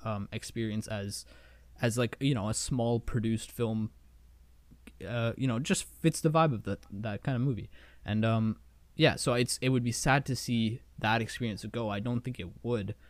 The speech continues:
but I almost feel like streaming and Netflix and all the competition that that's bringing out is gonna create more incentive for, like, independent filmmakers, independent storytellers, and just,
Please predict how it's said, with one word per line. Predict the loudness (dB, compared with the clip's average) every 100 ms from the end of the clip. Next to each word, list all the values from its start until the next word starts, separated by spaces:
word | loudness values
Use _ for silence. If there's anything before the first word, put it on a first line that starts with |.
| -20 -4
but | 2 2
I | 2
almost | 2 4 2 0
feel | 0 0
like | 0 -4 -8
streaming | -8 -8 -4 2 4 4 2 0
and | 0
Netflix | 0 -2 -2 -4 -4
and | -6 -8 -12 -20 -20 -20 -6
all | 2 2
the | 2
competition | -2 -4 -4 -4 -4 -2
that | -2
that's | -4 -6
bringing | -4 -2
out | -2 -2
is | -4 -4
gonna | -4 -4
create | -4 -2 -2 -4 -6 -18 -20 -16 -4
more | 2 4 4
incentive | 2 0 0 -2 -2 -4
for, | -4
like, | -6 -6
independent | -4 -2 -2 0 0 -2
filmmakers, | -4 -4 -4 -4 -6 -6 -8 -4
independent | -2 -2 -2 -2
storytellers, | -2 -4 -4 -4 -4 -2
and | -4
just, | -4 -6